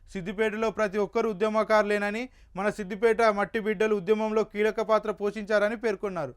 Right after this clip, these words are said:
తెలంగాణ కోసం నిస్వార్థంగా పోరాడిన జిల్లావాసులను గౌరవించుకోవడం మన బాధ్యతనే అన్నారు. బీఆర్ఎస్ ఆధ్వర్యంలో,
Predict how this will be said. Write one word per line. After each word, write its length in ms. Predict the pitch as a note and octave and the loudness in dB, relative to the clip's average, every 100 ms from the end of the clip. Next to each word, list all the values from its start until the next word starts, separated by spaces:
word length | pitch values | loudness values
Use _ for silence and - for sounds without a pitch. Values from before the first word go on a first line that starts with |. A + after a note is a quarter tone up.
| _ _ _ | _ _ _
తెలంగాణ 420 | F3+ G#3+ A#3+ B3+ A#3+ | 0 2 4 2 2
కోసం 340 | A3+ A3+ A3+ | 0 -2 -4
నిస్వార్థంగా 580 | G#3 - A#3+ G#3+ A#3 A3+ | -4 0 0 0 -2 -4
పోరాడిన 580 | A3 A3 A3+ A3 G#3+ E3 - _ - | -2 0 2 2 -2 -2 -8 _ -10
జిల్లావాసులను 680 | D3+ G#3+ B3 A#3+ G#3 A3+ A#3+ | -4 4 6 6 2 -2 -2
గౌరవించుకోవడం 840 | G3 G#3+ A3+ A#3 F3+ A#3+ A3+ A3 | 2 2 2 -2 -4 -2 0 0
మన 140 | G#3+ | 0
బాధ్యతనే 560 | G#3 G3+ G#3+ G3+ A3 G#3+ | 2 4 4 2 0 0
అన్నారు. 340 | G3+ F3+ C3+ - _ _ D3+ | -2 -2 -4 -8 _ _ -6
బీఆర్ఎస్ 480 | F3+ G#3 G#3+ G#3 | 2 4 4 4
ఆధ్వర్యంలో, 680 | G#3+ F#3+ G#3 G#3 G#3 A#3+ D4 | 0 0 0 0 0 0 0